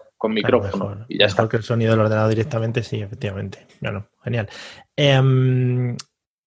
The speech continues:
Speaker 2: ¿ha cambiado en algo tu forma de preparar las entrevistas? También, eh, todo relativo al tema del coronavirus, ¿estás más enganchado justo por ese tema a noticias, leer? Porque yo te oigo en muchos de los episodios en plan,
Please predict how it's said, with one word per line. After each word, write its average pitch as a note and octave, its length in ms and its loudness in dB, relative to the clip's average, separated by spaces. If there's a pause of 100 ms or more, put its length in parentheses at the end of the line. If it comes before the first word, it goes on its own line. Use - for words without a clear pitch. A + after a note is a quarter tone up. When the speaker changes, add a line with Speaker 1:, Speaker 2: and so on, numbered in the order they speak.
(220)
Speaker 2:
¿ha D#3 140 -2
cambiado G3 800 4
en D#3+ 160 0
algo D#3 680 0 (100)
tu D#3 100 0
forma D3+ 300 2
de C#3+ 80 4
preparar D3 320 2
las C#3+ 120 0
entrevistas? C#3 540 0 (260)
También, C3 440 2
eh, A#2 80 -12
todo C3+ 200 2
relativo D3 420 4
al C#3+ 80 2
tema C#3+ 220 2
del C3+ 100 2
coronavirus, C#3+ 760 2 (100)
¿estás - 840 -2 (280)
más D3+ 360 2
enganchado D3+ 560 2
justo C#3+ 260 -4
por D#3 140 0
ese C#3 120 -2
tema C#3+ 380 2
a C3+ 120 -2
noticias, C3 1000 0
leer? C3+ 420 2
Porque B2+ 160 -4
yo C3 120 2
te D3+ 60 4
oigo D3+ 160 4
en D#3 60 2
muchos D3+ 260 0
de D3 60 2
los C#3+ 120 2
episodios D3 420 0
en C#3+ 120 -2
plan, B2+ 260 2